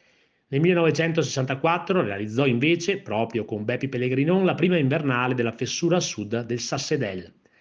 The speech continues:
Tra le vie nuove realizzate vanno annoverate la parete ovest dell'Auta Orientale, quinto grado con un tratto di sesto, realizzata con Vittorio Fenti,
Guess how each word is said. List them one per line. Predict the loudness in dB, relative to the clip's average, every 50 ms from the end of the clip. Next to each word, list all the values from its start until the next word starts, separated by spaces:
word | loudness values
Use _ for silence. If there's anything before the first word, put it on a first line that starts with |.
| _ _ _ _ _ _ _ _ _
Tra | -6 -2 0
le | 2 2
vie | 4 4 4 6
nuove | 6 6 6 6 4 4 4
realizzate | 2 2 2 0 0 0 0 0 0 0 0 0
vanno | 2 2 2 2 2
annoverate | 0 2 2 2 2 2 0 0 0 0 0
la | -2 0
parete | -2 -2 -2 -2 -2 0 0
ovest | 2 2 2 2 2 0 0 -2
dell'Auta | -2 0 0 2 2 0 0 0
Orientale, | -2 0 0 -2 -2 -2 -2 0 0 2 2 0 0 -2 -4
quinto | -4 -4 -4 -4 -4 -6
grado | -4 -2 0 0 0 0 0 -2 -4
con | -4 -8 -10
un | -10 -10 -10 -10 -4
tratto | -4 -4 -4 -4 -6 -6
di | -6 -6
sesto, | -2 0 0 0 0 0 0 0 2
realizzata | 2 2 0 -2 -2 0 0 0 0 0 -2 -4 -4
con | -4 -4 -4
Vittorio | -4 -4 -4 -4 -4 -4 -4
Fenti, | -2 0 2 2 2 0 0 0 0 0 0